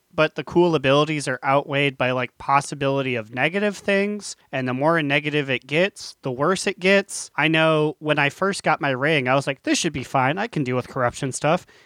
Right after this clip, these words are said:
And it summoned, like, a man who came and stabbed me, and I was like, "Ugh!" But maybe further,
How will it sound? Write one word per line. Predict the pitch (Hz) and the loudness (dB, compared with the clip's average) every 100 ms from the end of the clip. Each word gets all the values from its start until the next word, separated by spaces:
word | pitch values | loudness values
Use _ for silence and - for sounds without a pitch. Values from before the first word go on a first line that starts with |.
| - | -4
And | 151 | -4
it | - | -2
summoned, | - 165 165 | 0 2 2
like, | 156 139 - 151 | 2 0 -2 -4
a | 135 | -2
man | 120 123 139 170 185 _ _ | 0 0 2 2 -2 _ _
who | - 143 | -6 -2
came | 143 135 | 0 0
and | 127 | -2
stabbed | - 127 120 131 175 | -4 -2 0 0 0
me, | 185 190 | -2 -2
and | 143 | 0
I | 143 | 0
was | 147 | 0
like, | 156 | -4
"Ugh!" | - 381 370 349 302 330 - - _ _ _ _ _ _ | 0 2 4 2 -2 -4 -8 -20 _ _ _ _ _ _
But | 143 - | -6 -2
maybe | 156 165 165 156 | 0 2 2 0
further, | 170 - 143 139 135 139 | -2 -4 -2 0 0 -2